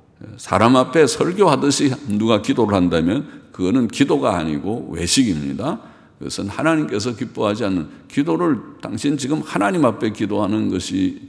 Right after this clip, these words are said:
되-, 되어야 되는데 그렇게 하고 있습니까? 그런 질문을 받을 수 있겠죠.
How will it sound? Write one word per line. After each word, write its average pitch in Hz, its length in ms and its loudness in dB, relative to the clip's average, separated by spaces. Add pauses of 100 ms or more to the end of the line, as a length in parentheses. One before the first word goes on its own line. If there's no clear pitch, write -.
되-, - 380 -10
되어야 101 380 0
되는데 82 420 -4
그렇게 - 300 -8
하고 131 240 -6
있습니까? 113 720 -6
그런 117 260 -4
질문을 98 560 -2 (420)
받을 87 320 -8
수 - 140 -12
있겠죠. 95 760 -8